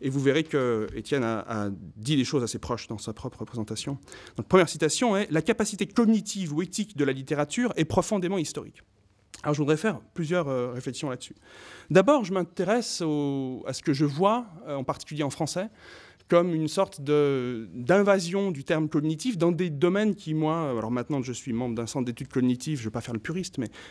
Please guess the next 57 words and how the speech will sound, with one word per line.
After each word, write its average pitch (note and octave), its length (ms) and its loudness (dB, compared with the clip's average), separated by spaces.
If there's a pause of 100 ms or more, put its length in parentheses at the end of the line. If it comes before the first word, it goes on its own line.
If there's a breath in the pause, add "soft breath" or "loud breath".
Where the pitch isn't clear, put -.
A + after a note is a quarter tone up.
mais D3 80 4
qui F#3 160 -2
me F3+ 100 8
semblent G#3 480 0
un G3 140 4
peu, A3+ 500 2
euh, D#3 400 0 (560 loud breath)
disons C4 180 4
un B3+ 60 4
peu B3 140 0
étrange. G3 480 2
Alors C#3+ 100 0
c'est D#3 140 -4
un D#3 80 0
peu G3 160 0
comme E3 160 -2
quand D#3 140 -2
je D3 100 -2
lis D#3 180 -2
Un D3 60 2
mot D3 120 2
pour E3 220 -2
un F#3+ 120 2
autre, F3+ 280 -2
vous B2+ 60 -10
savez, D3+ 200 -2
la C#3+ 60 0
pièce C3 220 -4
de B2 40 -4
Tardieu, C#3+ 340 0
euh, C3 240 -2 (280 loud breath)
jambon C#3 380 2
à - 20 0
la A#2 60 0
place A2+ 180 -6
de A2+ 80 -6
bonjour, B2 400 -6
et G#2+ 60 -10
cetera. D#3 320 -6 (260 loud breath)
Je - 80 -4
pense A3 220 6
que G3 100 4
la E3+ 80 6
capacité G3+ 480 0
cognitive F3+ 460 -2
de D3 80 4
la D3 60 4
littérature, E3 520 0
ce, E3 260 -2
ce - 140 0
serait F#3 220 0
sans E3 100 0
doute F#3 180 2
plutôt F#3+ 320 2
une F#3 100 2
capacité C3 440 -4
théorique D3 600 2